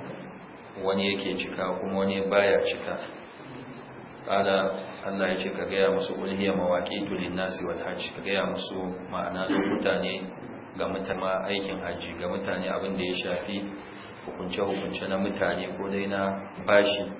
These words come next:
ko kuma abin da ya shafi wasu hukunce-hukunce da aka rataya,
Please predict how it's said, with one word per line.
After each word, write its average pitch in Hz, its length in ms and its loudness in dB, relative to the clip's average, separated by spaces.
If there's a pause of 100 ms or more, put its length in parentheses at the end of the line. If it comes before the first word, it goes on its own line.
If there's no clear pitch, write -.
(580)
ko 95 160 2
kuma 98 240 2
abin 95 220 2
da 92 80 4
ya 92 100 4
shafi 95 560 2 (140)
wasu 95 260 0
hukunce-hukunce 92 840 -2
da 90 80 2 (100)
aka - 160 -2
rataya, 92 540 4